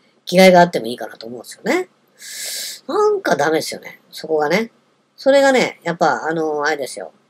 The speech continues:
まあ、エヌティーティーもiモードでね、なんか要するにアップルに結局は敗れ去ったわけでしょ。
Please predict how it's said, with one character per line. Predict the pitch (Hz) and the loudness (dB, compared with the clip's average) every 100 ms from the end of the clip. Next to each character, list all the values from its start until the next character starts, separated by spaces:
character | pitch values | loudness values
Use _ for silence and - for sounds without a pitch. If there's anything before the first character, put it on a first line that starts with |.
| _ _ _ _ _ - _ | _ _ _ _ _ -20 _
ま | 156 | -2
あ、 | 139 | 0
エ | |
ヌ | 131 131 | -2 -4
テ | 135 | -8
ィ | |
ー | |
テ | 139 | -6
ィ | |
ー | 160 | -2
も | 185 | 0
i | 147 | 0
モ | 135 | -2
ー | 113 | -10
ド | 92 | -12
で | 113 | -6
ね、 | 220 277 254 _ _ _ _ _ _ | -2 -2 -6 _ _ _ _ _ _
な | 143 | -10
ん | 127 | -6
か | 120 | -4
要 | 123 117 | -4 -6
す | 120 | -10
る | |
に | 110 101 | -12 -12
ア | 139 | -12
ッ | |
プ | - | -8
ル | 117 | -10
に | 104 98 _ | -10 -18 _
結 | 110 135 | -14 -6
局 | 240 | -2
は | 180 | -2
敗 | 98 123 | -4 -6
れ | 131 | -6
去 | 131 | -8
っ | |
た | 113 | -10
わ | - | -12
け | |
で | - | -12
し | 202 | -10
ょ。 | 269 | -10